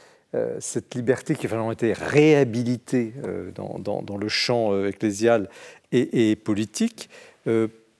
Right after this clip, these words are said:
comment se fait-il que le christianisme, qui, qui, d'une certaine manière, dans l'histoire plus ancienne, a inventé, euh, l-, la, le droit de conscience, euh, la séparation Église-État, euh, l'ait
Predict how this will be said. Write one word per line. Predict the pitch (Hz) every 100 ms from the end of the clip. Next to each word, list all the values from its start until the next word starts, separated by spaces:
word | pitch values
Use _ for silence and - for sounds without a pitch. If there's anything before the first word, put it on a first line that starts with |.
| _ -
comment | 220 226
se | 180 -
fait-il | 165 175 - 110
que | -
le | 120
christianisme, | - 175 - 180 180 -
qui, | 131 127 -
qui, | 113
d'une | 160
certaine | 160 151 160
manière, | 160 160 127
dans | 104
l'histoire | 110 120 - 147
plus | - - 110 107
ancienne, | 110 - 226 -
a | 123 -
inventé, | 214 202 147 165 190 - 277 262 - - - - -
euh, | 127 127 - -
l-, | 143 -
la, | 139 143 -
le | 143 131
droit | 131 135
de | 143
conscience, | - 214 - 254 269 262 -
euh, | 139 127 127 - -
la | 123
séparation | 131 143 - 135 131 - - 139 143 156
Église-État, | 113 117 117 139 139 185 208 233 - - - -
euh, | 127 120 120 - - -
l'ait | 135 147 143 -